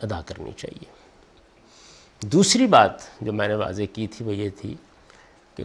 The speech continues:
कुरान ने ये बता दिया है कि ये इंजार कुरान ही के ज़रिए से होगा। ये बात कुरान मजीद ने ख़ुद वाज़े कर दी है। और न सिर्फ ये कि रसूलुल्लाह सल्लल्लाहु अलैहि वसल्लम के बारे में वाज़े कर दी है, बल्कि ये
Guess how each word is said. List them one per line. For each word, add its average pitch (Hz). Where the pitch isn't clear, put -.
कुरान 135
ने 151
ये 151
बता 110
दिया 147
है -
कि 117
ये 143
इंजार 123
कुरान 127
ही 190
के 127
ज़रिए 92
से -
होगा। -
ये 135
बात 110
कुरान 113
मजीद 117
ने 143
ख़ुद 180
वाज़े -
कर -
दी -
है। 104
और 156
न 113
सिर्फ 220
ये 202
कि 196
रसूलुल्लाह 135
सल्लल्लाहु -
अलैहि -
वसल्लम 208
के 208
बारे 165
में 156
वाज़े 135
कर 131
दी 147
है, 190
बल्कि 139
ये 151